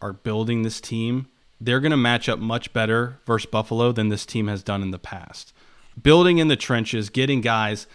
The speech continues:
that are physical, aggressive, and have that nasty mentality, I feel like they're gonna be able to match up with the Buffalo Bills, who've really pushed the Dolphins around in recent years, especially on the lines. They're gonna be able to hang with them better.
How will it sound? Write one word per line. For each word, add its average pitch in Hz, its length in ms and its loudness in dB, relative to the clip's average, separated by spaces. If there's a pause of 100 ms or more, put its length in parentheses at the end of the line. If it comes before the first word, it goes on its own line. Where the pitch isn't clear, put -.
(200)
that 110 140 -2
are 104 80 -2
physical, 135 720 0
aggressive, 113 640 -2
and 110 160 -8
have 123 160 0
that 113 180 -2
nasty 104 480 -2
mentality, 110 680 -2 (180)
I 107 80 -2
feel 123 180 0
like 113 140 2
they're 113 120 0
gonna 110 160 0
be 107 120 2
able 104 160 0
to 101 80 -2
match 98 320 -2
up 104 220 -6 (240)
with 113 160 -2
the 123 60 0
Buffalo 110 400 0
Bills, 107 260 -2
who've 113 180 -2
really 196 240 4
pushed - 340 -4
the 110 80 -2
Dolphins 110 440 -2
around 98 520 -2 (300)
in 104 220 -2
recent 107 360 -2
years, 101 260 -4
especially 107 580 -4
on 101 160 0
the 98 80 -4
lines. 104 500 -4 (160)
They're 113 120 0
gonna 117 180 2
be 107 240 -2 (120)
able 117 220 -2
to 107 60 -4
hang 110 240 0
with 110 120 -2
them 110 140 -2
better. 113 380 -2